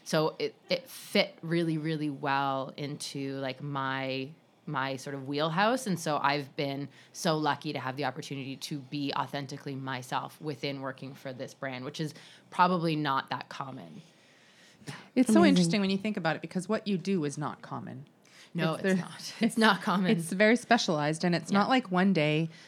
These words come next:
Speaker 2: you were at your old job and said, "I want to be a brand ambassador for
Speaker 1: Right.
Speaker 2: Balvenie,
Speaker 1: Yes.
Speaker 2: and I'm gonna go and ask them for a job and send them my resume."
Speaker 3: It came through a lot of self-discovery, right? And a lot
Speaker 2: Self-dis-,
Speaker 3: of
Speaker 2: and, and a lot of these things do. Even people understanding that they want a new job can be a very gradual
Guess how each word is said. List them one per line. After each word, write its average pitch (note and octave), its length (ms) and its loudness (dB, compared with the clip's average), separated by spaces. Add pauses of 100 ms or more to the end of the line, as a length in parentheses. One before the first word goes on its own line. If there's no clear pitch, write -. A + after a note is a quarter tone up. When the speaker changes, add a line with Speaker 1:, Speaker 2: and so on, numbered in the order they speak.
(120)
Speaker 2:
you F3+ 140 4
were F3 120 4
at D#3+ 180 4
your D#3 180 0
old E3 200 0
job C#3+ 260 0
and E3 100 -2
said, E3 260 -4 (120)
"I C4+ 120 6
want G#3 260 0
to F3+ 100 -4
be D#3+ 400 -4
a E3+ 80 -4
brand F3+ 260 4
ambassador C#3+ 600 0
for - 160 -6
Speaker 1:
Right. D#3 80 -4
Speaker 2:
Balvenie, E3 440 2
Speaker 1:
Yes. - 200 -8
Speaker 2:
and E3+ 320 0
I'm F3 180 4
gonna F#3 160 2
go D#3+ 220 4
and E3 160 4
ask D3+ 240 0
them D#3+ 140 0
for E3+ 120 -2
a E3 40 2
job D3 280 0
and D3+ 100 0
send C#3 220 -2
them C#3+ 60 0
my E3+ 120 6
resume." G3+ 540 4
Speaker 3:
It - 160 0
came C4 300 10
through A#3+ 160 10
a - 20 12
lot F3+ 140 12
of F3+ 60 8
self-discovery, F#3+ 840 6
right? D#3 180 8
And F#3+ 120 6
a F3+ 60 8
lot F3 200 10
Speaker 2:
Self-dis-, F3 300 6
Speaker 3:
of - 60 2
Speaker 2:
and, A#3 200 6
and A#3+ 120 6
a - 40 4
lot C4+ 140 6
of F#4+ 40 2
these D#4 140 2
things A3 240 4
do. F#3 220 2
Even G3+ 280 2
people G3+ 300 0
understanding E3+ 560 0
that E3 160 0
they D3+ 80 2
want D#3 260 2
a F#3+ 40 4
new E3 140 2
job C#3 360 0
can F3+ 140 2
be E3 120 2
a D#3+ 40 4
very D#3 200 2
gradual C#3+ 720 -2